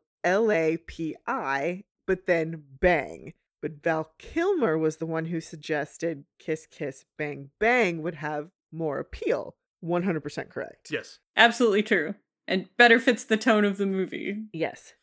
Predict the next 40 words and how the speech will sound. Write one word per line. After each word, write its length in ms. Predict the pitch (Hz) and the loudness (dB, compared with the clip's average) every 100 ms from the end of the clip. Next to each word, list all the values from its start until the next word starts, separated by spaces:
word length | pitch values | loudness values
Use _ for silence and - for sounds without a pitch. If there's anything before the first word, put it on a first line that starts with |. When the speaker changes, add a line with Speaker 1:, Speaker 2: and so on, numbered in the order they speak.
| _ | _
Speaker 1:
But 200 | 190 180 | 0 0
this 160 | 165 - | -2 -6
title 520 | - 240 294 254 - - | -2 2 4 4 0 -2
also 460 | 185 262 - 302 | 0 0 0 -2
shares 400 | 302 - 196 185 | -2 0 0 0
its 180 | 175 - | -6 -10
title 480 | - 240 311 214 170 | -8 -2 0 2 0
with 200 | 165 165 | -2 -4
the 80 | 180 | -8
song 360 | - 160 160 | -4 -4 -4
from 160 | 160 196 | -6 -6
the 80 | 214 | -6
soundtrack 520 | - 151 143 147 147 - | -4 -6 -6 -6 -6 -6
of 160 | 147 | -8
the 80 | 160 | -8
James 500 | 147 165 170 185 190 | -6 -4 -2 -4 -4
Bond 420 | 214 226 254 240 | 0 2 2 0
movie 480 | 190 175 175 190 202 _ _ 220 | -2 -2 0 -2 -4 _ _ 4
Thunderball. 1080 | 214 233 247 233 202 185 170 147 147 156 | 6 6 8 8 8 2 0 -2 -4 -4
Speaker 2:
What? 520 | 262 349 359 349 - - - - _ _ - | -2 4 4 2 -6 -14 -18 -20 _ _ -8
Speaker 1:
Mister 520 | 185 190 196 233 262 | 0 6 8 8 8
Speaker 3:
Mm-hmm. 120 | 285 359 | 8 8
Speaker 1:
Kiss 260 | - 220 | 4 4
Speaker 3:
Yeah. 220 | 233 277 320 | 6 8 8
Speaker 1:
Kiss 240 | 233 - | 8 4
Bang 420 | 202 208 214 254 254 | 0 6 6 6 4
Bang 280 | 277 294 | 4 4
was 200 | 247 208 | 6 4
recorded 400 | 202 185 208 196 190 | 4 0 0 0 0
first 380 | 220 262 - | 2 2 2
by 140 | 220 202 | 2 2
Shirley 420 | - 180 165 160 | 2 0 0 0
Bassey 440 | 151 185 269 294 | 2 2 2 -2
Speaker 2:
That's 260 | 254 190 190 | 0 2 2
Speaker 1:
and 80 | 190 | 6
then 140 | 220 | 8
Speaker 2:
right. 200 | 220 262 | 8 8
Speaker 1:
by 180 | 247 247 | 8 8
Dionne 440 | 214 202 185 180 | 6 4 4 4
Warwick 420 | 175 202 262 302 | 2 2 4 4